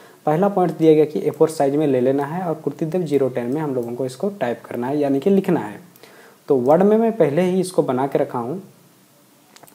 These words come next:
तो इसको मैं क्या करता हूँ, जैसे यहाँ पे दिया गया है, ये तो हम लोगों का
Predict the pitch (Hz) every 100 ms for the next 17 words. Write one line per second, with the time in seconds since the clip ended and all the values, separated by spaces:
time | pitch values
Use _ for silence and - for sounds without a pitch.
0 | - 143 - - 214 190 180 170 156 151
1 | 147 160 143 131 156 139 135 135 131 113
2 | 113 104 117 - _ _ _ 135 143 160
3 | 156 151 156